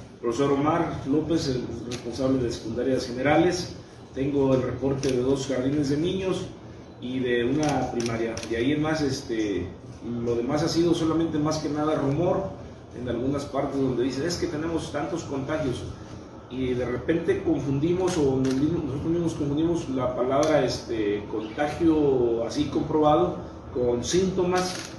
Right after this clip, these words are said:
o, este, con algunos casos sospechosos. La recomendación es, te sientes mal, no acudas, en vez de acudir a tu centro de trabajo, acude con el médico, reposa, haz tu prueba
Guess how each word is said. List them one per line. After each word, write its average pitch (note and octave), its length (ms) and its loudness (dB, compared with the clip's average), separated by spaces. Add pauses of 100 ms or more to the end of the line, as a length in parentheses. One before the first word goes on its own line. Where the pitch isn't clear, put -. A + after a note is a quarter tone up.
o, A#2+ 240 4
este, A2 800 0
con A#2 120 -6
algunos C#3+ 300 0
casos D3 280 0
sospechosos. G#2+ 760 -6 (200)
La B2 140 -2
recomendación B2 640 -2
es, F3 120 0
te C3 100 -8
sientes D3+ 320 0
mal, E3 420 2
no C#3+ 80 2
acudas, F3 600 0 (340)
en - 80 -12
vez C3+ 120 2
de E3 40 4
acudir D#3 260 4
a E3+ 60 6
tu - 80 0
centro D#3+ 220 2
de E3 80 2
trabajo, F3 440 2
acude C#3 360 2
con D3+ 160 0
el D#3+ 100 2
médico, F#3+ 460 4 (640)
reposa, F3 640 4
haz - 120 -2
tu D#3+ 100 0
prueba G3 520 2